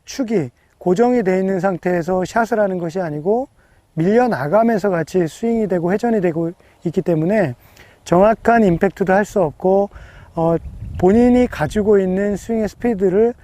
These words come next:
백 퍼센트 활용을 할 수가 없다는 문제점입니다. 그래서 왼쪽 발바닥 부분이 다운스윙을 하면서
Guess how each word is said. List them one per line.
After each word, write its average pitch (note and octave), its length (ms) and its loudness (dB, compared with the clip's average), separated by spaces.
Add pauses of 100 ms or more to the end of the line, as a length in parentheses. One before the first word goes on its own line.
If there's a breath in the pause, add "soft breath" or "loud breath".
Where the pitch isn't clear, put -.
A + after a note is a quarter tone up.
(100)
백 - 200 -4
퍼센트 G3 720 -2 (460 loud breath)
활용을 G3+ 420 -2
할 G3 80 -2
수가 F#3+ 200 -6
없다는 E3 360 0 (100)
문제점입니다. D3 840 -4 (400 soft breath)
그래서 F3 440 0 (240)
왼쪽 G3+ 680 0 (120)
발바닥 F3+ 760 0
부분이 F#3+ 580 -6 (840)
다운스윙을 A3 680 0
하면서 G3 560 0